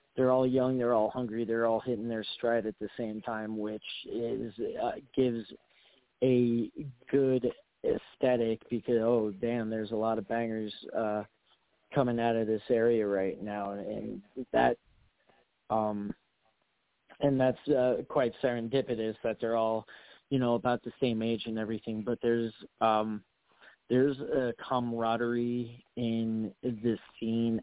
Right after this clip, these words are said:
out here that I haven't necessarily noticed, um,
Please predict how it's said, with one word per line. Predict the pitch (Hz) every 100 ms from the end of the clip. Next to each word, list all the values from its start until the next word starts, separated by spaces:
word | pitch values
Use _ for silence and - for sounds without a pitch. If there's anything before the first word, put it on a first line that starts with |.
| -
out | 117 117 110
here | - 120 110 110 113 101
that | 113 104 101 98 _ _ _ - _ _ _
I | - 113 123 113 - - - _ _ _
haven't | - - 131 127 127 107 - -
necessarily | 139 127 123 120 117 120 - 123 120 120 127
noticed, | 117 110 113 120 117 - - _ - - _
um, | 120 117 113 113